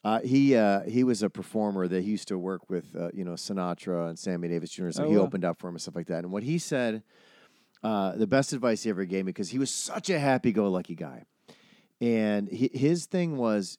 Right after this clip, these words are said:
Speaker 1: you know, when people are disruptive or they're heckling, he goes, "What I do is I split the room in half." And he goes, "I find the people that really want the show first. And I try to get them to overwhelm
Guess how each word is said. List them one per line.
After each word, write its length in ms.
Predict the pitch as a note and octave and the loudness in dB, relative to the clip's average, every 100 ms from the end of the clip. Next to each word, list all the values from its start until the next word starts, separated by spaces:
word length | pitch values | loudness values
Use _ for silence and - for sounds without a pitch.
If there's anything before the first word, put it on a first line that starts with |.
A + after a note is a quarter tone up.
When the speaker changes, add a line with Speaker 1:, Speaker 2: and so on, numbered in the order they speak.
| - | -4
Speaker 1:
you 100 | A2+ | -2
know, 380 | A2 G#2 G2+ - _ | 0 -2 -4 -8 _
when 200 | A2+ A2 | -4 -4
people 340 | - C3+ D3+ D3 | 0 -2 0 -2
are 80 | |
disruptive 920 | B2 G#2+ A2 G2+ - A2+ G#2+ G#2+ G2+ | -2 -2 -2 -2 0 0 2 2 -2
or 240 | E2 F#2+ F#2+ | -2 -2 -2
they're 120 | F2+ | -2
heckling, 440 | A2 D3 A2+ G2+ | 0 -2 -2 -4
he 60 | G2 | -6
goes, 280 | G2 G2 F#2 | -4 -4 -4
"What 160 | G2+ | -6
I 120 | G2+ G2 | -6 -4
do 380 | B2 B2 G#2 F#2 | -2 0 0 -2
is 240 | G2 F#2 - | -4 -4 -6
I 160 | G2 | -8
split 420 | G2+ - - A#2+ - | -6 -8 -6 -4 -2
the 80 | |
room 240 | F#2+ G#2+ G2+ | 0 0 0
in 80 | F2 | -2
half." 500 | F#2 E2+ B1+ - - | -4 -6 -8 -14 -8
And 120 | G2+ | -4
he 60 | |
goes, 260 | G2 G2 F#2 | 0 0 -2
"I 120 | G2 | -6
find 380 | G2 - A#2 B2 | -6 -2 -2 -2
the 60 | A2+ | -2
people 300 | A#2 G2+ G2+ | -2 -2 -2
that 100 | F2 | -2
really 240 | F#2+ F2+ | -2 -2
want 240 | E2+ D#2+ | -4 -8
the 80 | E2 | -12
show 240 | - A#1+ - | -10 -10 -10
first. 500 | - G#1 - - - _ _ _ _ _ - | -14 -16 -16 -20 -20 _ _ _ _ _ -4
And 120 | A#2+ | 0
I 100 | A#2 | 0
try 280 | - B2+ C3 | -2 0 2
to 80 | A#2+ | 2
get 220 | B2 - | 0 2
them 220 | B2 A2+ | 0 2
to 100 | G#2 - | -2 0
overwhelm 840 | A#2+ A#2 A#2 A2 A2 G#2+ G2 F2 | 0 0 -2 0 2 2 0 -2